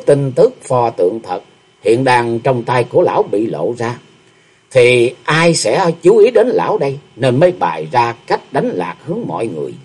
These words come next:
giá họa cho Âu Dương Tuyền là như thế. Trong lúc mọi người đánh nhau tranh giành pho tượng giả, thì lão đã có thời gian để tìm cách mở pho hàng Thiết Quan Âm, nghiên cứu thiên khu cửu thức." Ngôn Như Băng lúc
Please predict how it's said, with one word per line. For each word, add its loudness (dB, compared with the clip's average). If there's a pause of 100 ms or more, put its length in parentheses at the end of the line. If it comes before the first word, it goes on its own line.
(240)
giá 2 (120)
họa 2
cho 0
Âu 2
Dương 0
Tuyền 0
là -10
như -8
thế. -10 (540)
Trong 4
lúc 4
mọi 0
người 0
đánh -8
nhau -2
tranh 0
giành -4
pho -6
tượng -4
giả, -6 (440)
thì 2
lão 2
đã -2
có 2
thời -2
gian -2 (280)
để 4
tìm 0
cách -2
mở -2 (180)
pho 0
hàng -10
Thiết -2
Quan -2
Âm, -8 (160)
nghiên -6
cứu 2
thiên -4
khu -2 (100)
cửu -6
thức." -12 (1040)
Ngôn -2
Như 2
Băng -4
lúc -6